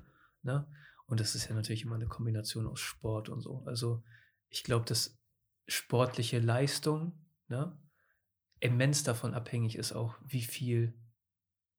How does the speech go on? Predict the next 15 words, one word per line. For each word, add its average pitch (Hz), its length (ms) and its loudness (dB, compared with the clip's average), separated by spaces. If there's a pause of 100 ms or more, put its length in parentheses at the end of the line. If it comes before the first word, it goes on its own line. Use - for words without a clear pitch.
also 117 260 4
was 135 200 6
für 123 140 0
Nahrungsmittel 113 640 0
du 120 60 2
dir 113 140 0
zuführst - 500 -4
und 117 80 0
was 110 160 0
für 117 100 -6
dich 113 160 -4
funktioniert 113 400 -4
und 113 80 -2
was 113 180 -4
nicht. 117 160 -6